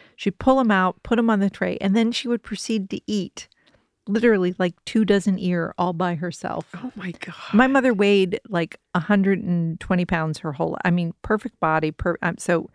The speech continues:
Speaker 1: she could just sit there and she would just, she would butter everything, salt everything, and then she would sit there and she looked like a cartoon.
Speaker 2: <laughs>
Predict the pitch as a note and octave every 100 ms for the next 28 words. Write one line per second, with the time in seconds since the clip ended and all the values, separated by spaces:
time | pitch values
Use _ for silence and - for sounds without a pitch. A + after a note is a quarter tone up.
0 | _ - F3+ F#3 F#3+ - A#3+ F#3+ D#3+ -
1 | D#3 F3 D#3+ E3 - - _ - G3 D#3+
2 | A3+ B3+ B3 A#3 A3+ A3 G#3+ G#3 - -
3 | G3 G#3 G#3 G3 F3+ F#3 F3+ F#3 F#3+ -
4 | G3 - A#3 - F3+ - F#3+ - G#3+ -
5 | A3+ A3 G3+ G3+ F3+ - F#3 D#3 E4 -